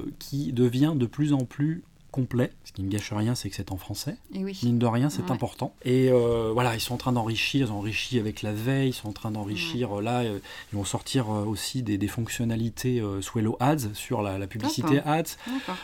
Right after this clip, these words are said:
Speaker 1: Euh, il y a pas mal de choses et à essayer vraiment, Swello,
Speaker 2: D'accord.
Speaker 1: euh,
Speaker 2: Swello.
Speaker 1: c'est, ça, ça, ça vaut le, ça vaut son pesant d'or et je trouve
Speaker 2: Mm.
Speaker 1: que c'est une, voilà, c'est une belle start-up qui a bien innové.
Speaker 2: C'est une belle alternative aux Buffer et autres Hootsuite qui sont
Speaker 1: Tout à fait.
Speaker 2: des gros pontes
Speaker 1: Absolument.
Speaker 2: du domaine.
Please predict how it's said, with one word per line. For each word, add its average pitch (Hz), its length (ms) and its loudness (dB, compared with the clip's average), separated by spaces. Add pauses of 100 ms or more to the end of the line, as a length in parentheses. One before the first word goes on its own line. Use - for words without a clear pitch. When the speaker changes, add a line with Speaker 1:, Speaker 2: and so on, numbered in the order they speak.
(120)
Speaker 1:
Euh, 117 640 2
il - 40 -4
y - 40 -6
a - 40 -8
pas 156 140 6
mal 160 220 8
de 143 80 10
choses 175 320 6
et 139 260 8
à 160 100 6
essayer 156 380 10
vraiment, 127 380 4
Swello, 120 340 2
Speaker 2:
D'accord. 117 160 2
Speaker 1:
euh, 110 300 -4
Speaker 2:
Swello. - 280 -4
Speaker 1:
c'est, 107 240 0
ça, 120 280 -2
ça, - 240 -2
ça 135 220 4
vaut 165 200 10
le, 147 540 10
ça 139 160 4
vaut 165 160 8
son 180 180 0
pesant 147 320 8
d'or 151 260 8
et 123 40 2
je - 80 -4
trouve 165 100 -2
Speaker 2:
Mm. - 40 -6
Speaker 1:
que - 60 -8
c'est - 200 -2
une, 120 140 0
voilà, 117 140 2
c'est - 120 -2
une 120 80 2
belle 143 160 4
start-up - 400 -6
qui - 80 -6
a 123 40 -4
bien 120 120 0
innové. 107 240 -2
Speaker 2:
C'est 196 60 -6
une 196 120 -4
belle 202 160 -6
alternative 185 800 -6
aux 185 60 -4
Buffer 180 480 -4
et 170 160 -2
autres 170 280 -6
Hootsuite - 420 -10
qui - 100 -10
sont 160 420 -4
Speaker 1:
Tout 165 160 -6
à 143 40 2
fait. - 180 -8 (200)
Speaker 2:
des 165 200 -18
gros 170 240 -10
pontes 160 400 -14 (320)
Speaker 1:
Absolument. 127 420 0 (240)
Speaker 2:
du 165 140 -8
domaine. 156 320 -6